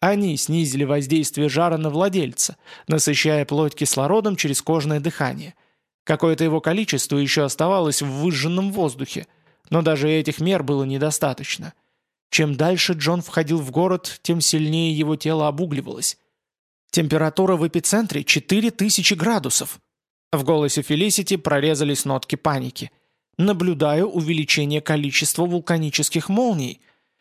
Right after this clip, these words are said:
Термальный воздушный столб Ингвара приближается к верхней границе тропосферы.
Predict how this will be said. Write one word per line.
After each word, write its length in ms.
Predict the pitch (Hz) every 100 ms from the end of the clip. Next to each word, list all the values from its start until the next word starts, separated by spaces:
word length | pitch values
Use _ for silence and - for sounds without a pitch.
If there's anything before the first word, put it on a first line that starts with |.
| _ _
Термальный 540 | - 170 156 196 180 151
воздушный 520 | 135 139 175 - 135
столб 400 | - 185 196 -
Ингвара 480 | 170 226 156 143 131
приближается 720 | - 143 139 135 151 170 -
к 80 | -
верхней 360 | 139 165 - 170
границе 480 | 156 151 156 156 151
тропосферы. 800 | 160 160 170 - 226 202 -